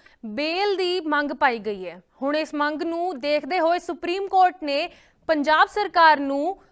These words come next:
ਨੋਟਿਸ ਜਾਰੀ ਕੀਤਾ ਹੈ ਤੇ ਇਸ ਨੋਟਿਸ ਦਾ ਚਾਰ ਹਫ਼ਤਿਆਂ ਦੇ ਅੰਦਰ ਅੰਦਰ ਜਵਾਬ ਮੰਗਿਆ ਹੈ।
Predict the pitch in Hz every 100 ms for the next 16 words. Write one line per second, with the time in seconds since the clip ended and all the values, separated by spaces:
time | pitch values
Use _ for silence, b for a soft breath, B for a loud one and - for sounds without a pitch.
0 | - 277 294 359 330 330 302 330 294 -
1 | 277 277 330 359 339 - 285 285 285 285
2 | 359 - 277 320 b b b - 320 330
3 | 370 320 339 - 339 339 339 311 320 302
4 | 311 262 262 254 254 254 226 214 208 269